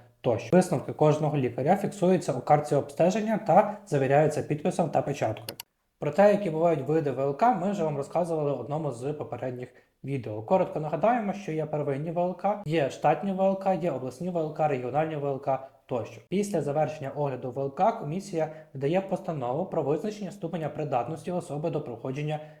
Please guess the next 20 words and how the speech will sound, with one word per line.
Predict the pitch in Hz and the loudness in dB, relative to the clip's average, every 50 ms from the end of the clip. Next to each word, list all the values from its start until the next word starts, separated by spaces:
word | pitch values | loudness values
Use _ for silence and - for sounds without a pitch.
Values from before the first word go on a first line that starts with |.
| _ _ _ - | _ _ _ -14
військової | 131 - - 143 131 127 131 131 165 | -14 -6 -4 -2 -2 0 -2 -2 -4
служби. | 131 - 127 110 101 98 107 - - - _ _ _ _ | -6 -8 -10 -10 -10 -12 -14 -18 -18 -20 _ _ _ _
Категорії | - 139 - 143 139 190 226 240 226 208 | -8 -4 -2 0 2 4 4 4 2 0
придатності | 208 175 156 151 170 180 196 180 - - - | -2 0 2 4 4 4 2 -2 -6 -8 -8
бувають | 139 135 135 151 160 151 151 - | -6 -2 0 2 2 2 0 -2
такими: | - 151 - - 135 117 107 - - | -6 -6 -6 -4 -6 -6 -6 -6 -4
придатний | 165 151 170 185 202 202 208 185 | 4 6 8 8 8 6 2 -2
до | 175 165 | -2 -2
військової | 165 156 - - 165 160 156 160 160 165 | -4 -6 -2 0 0 2 2 2 0 -2
служби, | 160 - 147 123 123 117 131 160 160 | -4 -6 -6 -6 -6 -4 -6 -6 -4
тобто | - 147 - - 156 147 | -4 -6 -6 -6 -6 -6
особа, | 147 - - 196 220 247 233 | -2 0 0 0 0 0 -2
яка | 214 - - 160 | -4 -4 -6 -6
може | 151 165 175 165 156 160 143 - - - - _ _ _ - | -4 -4 -2 -2 -2 -2 -4 -4 -8 -16 -20 _ _ _ -2
без | 131 165 185 180 | 2 4 4 4
всяких | 185 - - - 160 156 156 - 131 - | 2 -4 -2 0 0 0 0 -2 -4 -6
обмежень | 135 127 120 120 123 139 143 - 196 196 | -8 -6 -4 -2 -2 -2 -2 -4 -4 -4
проходити | - - - - 151 160 156 - 143 | -4 -6 -4 -4 -4 -4 -4 -4 -6
військову | 131 117 - - 139 131 131 | -6 -6 -8 -8 -6 -6 -6
службу, | 127 - - 170 202 214 208 220 | -8 -6 -6 -4 -4 -2 -4 -4